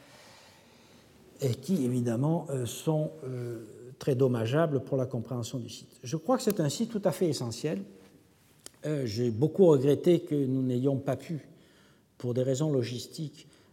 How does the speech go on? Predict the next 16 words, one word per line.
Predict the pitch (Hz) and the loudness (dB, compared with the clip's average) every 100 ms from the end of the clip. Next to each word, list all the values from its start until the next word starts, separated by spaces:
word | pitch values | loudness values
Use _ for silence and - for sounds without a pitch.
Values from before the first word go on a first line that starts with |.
| - 127 | -14 -6
euh, | 120 120 117 117 113 113 107 107 117 - 90 90 - 113 | -4 -2 0 0 -2 -6 -8 -10 -12 -16 -20 -20 -20 -12
le | 110 120 139 135 120 107 110 - - - _ _ _ _ _ | -8 -4 -2 0 0 -2 -6 -14 -20 -20 _ _ _ _ _
fouiller, | - - 131 120 127 139 143 139 120 | -20 -8 -4 -2 -2 0 0 0 -4
euh, | 117 104 - | -10 -12 -12
de | 110 113 | -6 -4
façon | 139 117 151 139 113 107 - | -6 -6 -4 -4 -4 -10 -10
plus | 120 117 117 | -6 -6 -4
intensive. | 117 127 123 - 185 117 | -6 -6 -6 -4 -4 -4
Je | 110 | -4
n'ai | 117 | -4
pu | 117 117 | -4 -6
faire | - 139 110 | -4 -4 -2
donc | 123 117 - | -4 -6 -8
un, | 110 110 107 - - _ _ | -10 -10 -16 -20 -20 _ _
qu'un | - 120 | -6 -6
relevé. | 110 120 113 139 190 | -4 -4 -2 -2 -4